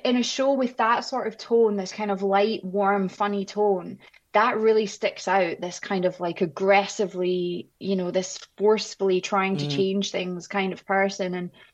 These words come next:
Speaker 1: yeah, she, she's kind of exhausting. Like, she's a kind of exhausting woman. But I think also added to by the fact that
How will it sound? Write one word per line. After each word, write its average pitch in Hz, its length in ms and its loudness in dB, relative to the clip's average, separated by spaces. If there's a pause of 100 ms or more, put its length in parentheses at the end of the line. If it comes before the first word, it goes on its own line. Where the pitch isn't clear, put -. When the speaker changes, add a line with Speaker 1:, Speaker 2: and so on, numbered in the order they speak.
(200)
Speaker 1:
yeah, 302 360 2
she, 302 360 -2
she's - 280 0
kind 359 240 -2
of 381 100 -2
exhausting. 220 760 -4
Like, 220 180 -6
she's 262 220 -4
a 269 40 -4
kind 277 300 -6
of 294 60 -4
exhausting 220 520 -2
woman. 226 420 -4 (340)
But 196 240 0
I 233 60 2
think 294 320 0
also 233 440 2 (260)
added 240 400 0
to 208 200 4
by 190 200 2
the 196 80 0
fact - 400 -2
that 175 280 -2